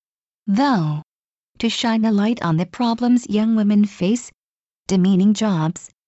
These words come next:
increasing debt and sexualized images. Certainly the members deserve to get out of debt, and everyone should wish them good luck in that regard.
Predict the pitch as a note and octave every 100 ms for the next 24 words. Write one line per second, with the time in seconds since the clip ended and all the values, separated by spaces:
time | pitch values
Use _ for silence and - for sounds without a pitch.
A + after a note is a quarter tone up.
0 | _ _ _ - G#3 G#3 - E3+ A3 A3+
1 | A3 G#3 - F#3+ F3+ F3 G3+ F#3+ - B3
2 | A#3+ A#3 A3+ - A#3 A3+ F#3 C#3+ C#3 -
3 | - _ _ _ _ _ _ _ _ _
4 | _ _ _ - - A3 A3+ A3+ G#3+ A#3
5 | A3 G#3+ G#3+ G3+ - G#3 F3 E3 E3+ F#3+
6 | F#3+ G3 F#3 F3+ G3 G#3+ F3 D#3 - _
7 | _ _ _ - D3 D3 - A#3 A#3 A3+
8 | A3 G3+ G#3+ G3+ D4+ - E4+ B3+ G#3+ A#3+
9 | A#3 B3 C4 F#3 F3 D#3+ G3 - A#3+ G#3
10 | D#3